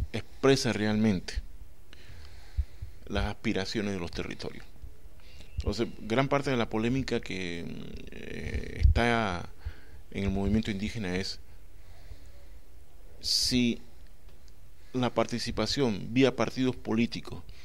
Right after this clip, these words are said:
en la Asamblea Nacional expresa realmente los intereses del movimiento indígena, de las autoridades, de los territorios.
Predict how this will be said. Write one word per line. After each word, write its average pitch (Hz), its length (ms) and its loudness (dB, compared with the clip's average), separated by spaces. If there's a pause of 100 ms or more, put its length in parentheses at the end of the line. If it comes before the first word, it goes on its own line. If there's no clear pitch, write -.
(160)
en 107 200 2
la 101 120 2
Asamblea 104 480 4
Nacional 107 560 2 (800)
expresa 113 440 0
realmente 113 640 -2 (540)
los 98 180 0
intereses 104 640 4 (800)
del 101 180 2
movimiento 98 440 2
indígena, 101 460 0 (400)
de 98 100 0
las 95 100 0
autoridades, 92 880 2
de - 120 -6
los 90 100 -6
territorios. 95 520 0